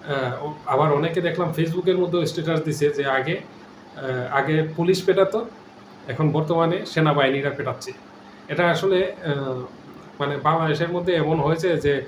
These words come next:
চুরে চুরে খেলা, একটা কথা আছে না, প্রবাদ আছে না, ঠিক এরকম যে সাংবাদিক, সাংবাদিকগুলা একটা আরেকটার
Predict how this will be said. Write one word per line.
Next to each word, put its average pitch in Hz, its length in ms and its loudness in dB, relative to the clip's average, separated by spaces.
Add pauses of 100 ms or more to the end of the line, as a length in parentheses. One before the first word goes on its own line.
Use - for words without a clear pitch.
(260)
চুরে 180 220 6
চুরে 156 280 2
খেলা, 127 240 0 (280)
একটা 135 360 -2
কথা 139 160 -2
আছে 143 180 -2
না, 156 280 0
প্রবাদ 131 240 -4
আছে 135 180 -4
না, 147 120 -4 (220)
ঠিক 156 160 -4
এরকম 139 280 -2 (640)
যে 127 340 0 (240)
সাংবাদিক, 156 480 2
সাংবাদিকগুলা 160 800 2
একটা 143 320 -2
আরেকটার 156 640 2